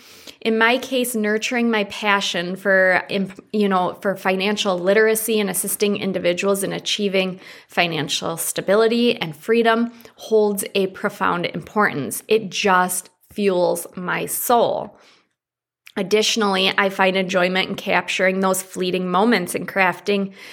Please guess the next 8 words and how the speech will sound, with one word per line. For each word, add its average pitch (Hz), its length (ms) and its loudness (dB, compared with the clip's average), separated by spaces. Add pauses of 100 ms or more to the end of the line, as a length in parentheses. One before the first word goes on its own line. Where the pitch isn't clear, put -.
(180)
those 214 240 4
memories 202 720 2
for 196 120 0
families 190 520 -4
through 185 140 -8
my 185 180 -4
photography 208 800 -6
services. - 800 -4